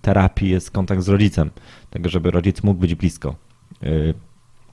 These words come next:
a nie kilkaset kilometrów dalej, więc dla rodzica jest to gigantyczny problem.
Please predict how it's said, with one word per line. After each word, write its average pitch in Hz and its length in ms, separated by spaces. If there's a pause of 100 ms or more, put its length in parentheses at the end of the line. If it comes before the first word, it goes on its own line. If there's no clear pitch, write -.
(200)
a 95 100
nie 90 220
kilkaset - 460
kilometrów 85 460
dalej, 82 280
więc 80 120
dla 85 180
rodzica 85 300
jest 92 140
to 95 80
gigantyczny 90 560
problem. - 340